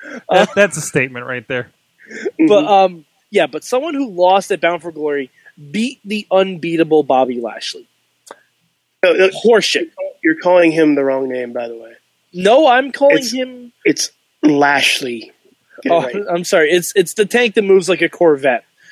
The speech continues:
Speaker 1: which
Speaker 3: Yes.
Speaker 1: doesn't make any sense.
Speaker 3: Yes.
Speaker 1: Um, but, uh, and we also had the,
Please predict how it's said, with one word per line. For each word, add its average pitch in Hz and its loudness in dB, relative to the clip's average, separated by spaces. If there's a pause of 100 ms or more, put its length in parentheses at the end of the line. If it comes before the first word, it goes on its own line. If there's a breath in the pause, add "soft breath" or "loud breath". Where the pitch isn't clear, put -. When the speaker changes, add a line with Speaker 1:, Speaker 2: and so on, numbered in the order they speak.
(220 soft breath)
Speaker 1:
which 147 -2
Speaker 3:
Yes. 139 0
Speaker 1:
doesn't 170 -6
make 147 -2
any 127 -6
sense. - -12 (360 loud breath)
Speaker 3:
Yes. - -20
Speaker 1:
Um, 165 0 (1400 loud breath)
but, 190 2 (100)
uh, 165 2 (720 loud breath)
and 175 0
we 180 6
also 226 4
had 170 2 (160)
the, 147 2